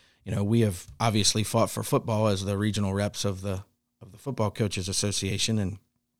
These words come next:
you know, tried to talk to him about things that we're willing to do. And really, we,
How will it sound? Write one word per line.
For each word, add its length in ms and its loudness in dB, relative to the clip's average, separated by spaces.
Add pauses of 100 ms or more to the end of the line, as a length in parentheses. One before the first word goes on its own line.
(380)
you 80 -8
know, 120 0
tried 260 -2
to 80 -4
talk 280 -2
to 80 -4
him 160 0
about 280 -2 (460)
things 220 6
that 60 4
we're 140 2
willing 360 6
to 80 0
do. 320 2
And 200 2
really, 260 6
we, 240 2